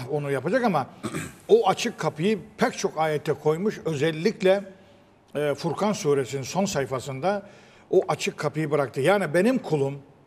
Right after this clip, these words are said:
ben mahvoldum, çamura kadar boğazıma battım, günaha battım, ümitsizlik yoktur." Allah'ın rahmetinden ümidi kesme yoktur.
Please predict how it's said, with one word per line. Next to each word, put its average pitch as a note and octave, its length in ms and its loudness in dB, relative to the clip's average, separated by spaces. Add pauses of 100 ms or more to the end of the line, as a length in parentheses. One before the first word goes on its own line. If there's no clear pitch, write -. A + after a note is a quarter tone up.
ben F#3+ 180 4
mahvoldum, C#3+ 680 -2
çamura F#3+ 400 4
kadar E3 460 -2
boğazıma D#3+ 480 2
battım, D3+ 540 0
günaha D3 360 2
battım, D#3 460 0 (500)
ümitsizlik G3 680 6
yoktur." E3 320 0 (220)
Allah'ın E3 420 2
rahmetinden D3+ 640 0
ümidi D#3 320 -2
kesme D#3 320 -2
yoktur. D3 360 0